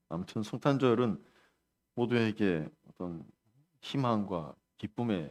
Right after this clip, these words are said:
나-, 날이기도 합니다. 근데 이 아이들과도 아까 나눴지만 이 초대교회 성도들에게 있어서 이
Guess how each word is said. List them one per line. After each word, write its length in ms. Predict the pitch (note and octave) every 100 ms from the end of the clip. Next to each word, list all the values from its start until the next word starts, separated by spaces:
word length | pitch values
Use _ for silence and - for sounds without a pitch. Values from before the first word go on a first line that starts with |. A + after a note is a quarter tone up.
| -
나-, 200 | D#2+ D#2+
날이기도 520 | C#2 D#2+ F2+ F2+ E2 D#2+
합니다. 400 | E2+ E2 - - _ _ _ _ _ _ _ _ _ _ _ _ _ _ _ _ _ _ _ _ _ _ _ _ _ _
근데 200 | C3 C3+
이 420 | C3+ C3 B2+ A2+ - - _ _ _ -
아이들과도 560 | B2 D3+ C#3+ C3 A2+ G2
아까 220 | F#2 G#2+
나눴지만 1000 | F2 D#2 F#2 - F2+ D#2+ D#2 D#2 C#2+ C#2+ -
이 160 | F#2+ F2 _ _ _ _ _ _ _ _ _ _ _ _ _
초대교회 880 | - G#3 G#3+ F#3 - B2+ B2 A#2 A2
성도들에게 800 | G#2 A#2 A#2 A2+ G#2+ G#2 F#2+ E2+
있어서 520 | D#2+ F2 D#2+ A2 A2 G#2+
이 300 | G2 F2+